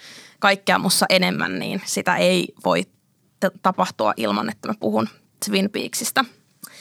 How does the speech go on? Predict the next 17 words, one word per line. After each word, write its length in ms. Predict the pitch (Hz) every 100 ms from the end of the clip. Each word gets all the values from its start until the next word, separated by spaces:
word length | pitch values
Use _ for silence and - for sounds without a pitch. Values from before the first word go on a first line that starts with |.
| - - - - - - - - _ _ -
Eli 180 | 208 208
siis, 460 | 208 208 196 - 208
jos 180 | 202
ihmiset 420 | - 226 214 202 190
ei 120 | 185
tiedä, 320 | 247 233 196
niin, 420 | 180 175 175 175 -
ää, 380 | 175 175 175 175
Twin 340 | - 208 208
Peaks 320 | 196 180 -
on 140 | 175 180
tällainen, 640 | 170 170 170 170 170 170 _ _ - _ -
ää, 420 | 165 165 - - - _ _ - 196
David 320 | 214 196 190
Lynchin, 540 | 180 180 - - 190 - _ _ _ _
ää, 360 | - - - - _ _ _ _ _ _ _ _ _ _ _ _ _ _ _
sarja, 420 | - 202 190 254